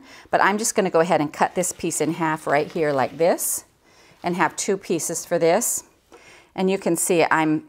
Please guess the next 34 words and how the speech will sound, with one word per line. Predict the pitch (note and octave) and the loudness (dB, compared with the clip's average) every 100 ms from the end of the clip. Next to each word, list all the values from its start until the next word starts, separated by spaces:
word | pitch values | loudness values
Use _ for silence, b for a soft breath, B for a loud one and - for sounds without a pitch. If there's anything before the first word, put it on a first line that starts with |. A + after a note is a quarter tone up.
| - | -2
I'm | E3 | 0
being | E3 F3 | 2 2
a | D#3 | 2
little | D#3+ F3 | 2 2
bit | F3+ | 0
wasteful | D3+ C#3 E3+ - C#3 C3+ | 0 0 0 0 0 0
because | D3+ F3 D#3 | -2 -4 -2
I'm | C#3 | -2
cutting | - F#3+ D#3 | 0 -2 0
the | C#3+ | -2
whole | E3 D3+ | 0 0
thing, | - D#3 C3+ | 0 -2 -2
and | C3+ | -2
I | B2+ | -4
probably | - - F3 E3+ | -6 0 0 0
should | - D#3+ B2+ | -2 -2 -2
just | C#3 - - | -2 -2 -2
trim | E3 D3 | -2 -2
these | B2+ B2 | -2 -4
down. | - C3+ B2 B2 D3 _ _ _ _ _ _ _ _ _ _ _ _ _ _ - - _ _ _ _ _ _ _ - b b b b b b _ | -4 -2 0 -2 -6 _ _ _ _ _ _ _ _ _ _ _ _ _ _ -14 -14 _ _ _ _ _ _ _ -20 b b b b b b _
Because | A3 G#3+ C4 C#4 C#4 | -6 -2 0 2 4
every | G3 G3+ A3 | 4 4 4
bag | F3 E3 F3 | 6 4 2
is | D#3+ | -4
different, | D3 D#3 - F3 F2+ - - - | 0 -2 0 -4 -6 -10 -12 -6
you | F#3+ | 0
know, | F3 D#3+ E3 | 2 4 4
I | D3+ E3 | 2 2
just | F3 - | -2 0
say | D3+ | 2
use | D3 E3+ - | 2 -2 -4
scrap | - C#3 C#3+ - | 0 2 2 0
fabric | D3 C#3+ C3+ - | 0 0 -2 -4
because | D3 - C#3 C3 - | -8 -2 -2 -2 -6